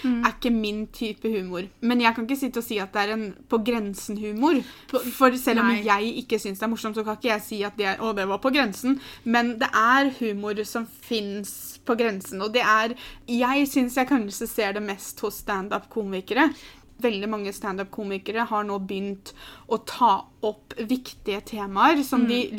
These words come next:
Speaker 2: legger humor i. Og det er, det er helt greit,
Speaker 1: Mm.
Speaker 2: fordi at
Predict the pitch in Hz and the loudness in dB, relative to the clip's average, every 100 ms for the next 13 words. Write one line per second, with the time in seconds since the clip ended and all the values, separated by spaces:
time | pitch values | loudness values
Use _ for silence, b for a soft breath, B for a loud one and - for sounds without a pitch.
0 | 220 202 202 247 - 214 202 202 254 302 | -4 -4 -2 -2 -2 -4 -4 0 2 2
1 | - B B B - 220 262 269 277 226 | 0 B B B -2 2 4 4 2 2
2 | 277 277 269 226 208 208 226 - - 233 | 4 4 4 0 2 2 2 -2 -10 -6
3 | 226 202 240 226 | -4 0 2 2